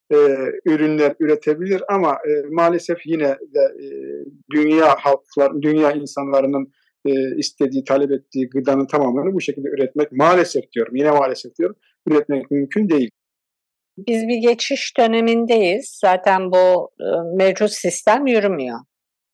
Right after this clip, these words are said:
Speaker 2: Ama iyi tarım bu geçiş dönemi için, e, iyi bir çözüm gibi gözüküyor.
Speaker 1: Evet.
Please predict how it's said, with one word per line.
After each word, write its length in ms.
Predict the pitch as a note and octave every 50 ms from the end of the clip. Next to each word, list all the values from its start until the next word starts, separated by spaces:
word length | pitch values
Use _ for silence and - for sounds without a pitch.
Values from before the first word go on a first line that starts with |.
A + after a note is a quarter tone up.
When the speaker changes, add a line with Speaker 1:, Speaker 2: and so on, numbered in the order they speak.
| _ _ _ _ - -
Speaker 2:
Ama 300 | B3+ B3+ B3 B3+ B3+ B3+
iyi 380 | G3 G3+ A#3 B3 C4+ D4+ D#4 -
tarım 420 | - D4 B3 G#3+ F#3 G3 A3+ C4+ E4 F#4+ G4 - _ -
bu 240 | A#3 A3 A#3+ B3 A3+
geçiş 560 | - A3+ A3+ A#3 - - C4+ B3 - - - -
dönemi 540 | G#3+ G3 F#3+ G3 F#3+ F#3+ F#3+ F#3+ F3+ E3
için, 520 | D#3 D#3+ - - C4 C#4 E4 F#4 F#4+ - _ _ _ -
e, 320 | A3 G#3 G3+ G#3 G#3 G3+
iyi 340 | F#3+ - B3+ C4 B3+ B3 G#3+
bir 100 | G#3+ G#3+
çözüm 600 | - - B3 A3+ G#3+ A3 A3+ G#3+ G3+ F3+ E3 D#3
gibi 280 | D#3+ D3+ C#3+ - C3+ A#2+
gözüküyor. 600 | C3+ B2 B2 - - - - - C3+ C3+ D3 G3 C#4+ E4+ F4+ - - - - - -
Speaker 1:
Evet. 140 | D#3+ D3+